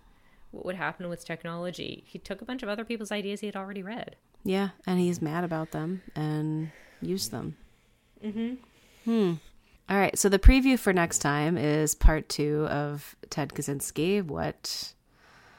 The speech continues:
Speaker 2: what comes next? What did he
Speaker 1: What
Speaker 2: get up
Speaker 1: comes
Speaker 2: to? The investigation that follows, all that good stuff.
Speaker 1: Mm-hmm.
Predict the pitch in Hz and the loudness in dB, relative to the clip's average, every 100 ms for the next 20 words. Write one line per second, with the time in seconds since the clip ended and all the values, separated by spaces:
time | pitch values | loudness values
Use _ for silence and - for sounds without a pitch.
0 | - - _ - 151 - 135 139 - 147 | -20 -20 _ -2 -2 0 -4 -6 -4 -2
1 | 196 214 - - - - - 165 143 131 | -2 0 -2 -2 -4 -14 -16 -6 -2 -2
2 | - 147 139 139 170 190 - 208 190 196 | -2 -2 -2 0 0 0 0 2 4 4
3 | 185 151 143 139 - 147 139 - - - | 4 2 2 -2 -2 -2 -2 -4 -8 -4
4 | 165 170 170 165 165 160 - 147 143 - | 0 2 4 4 2 0 -2 -2 -2 -4
5 | - - - - - 180 - - _ 185 | -6 -8 -8 -8 -6 -6 -10 -20 _ -12
6 | 180 175 175 180 208 214 | -10 -8 -10 -6 -4 -4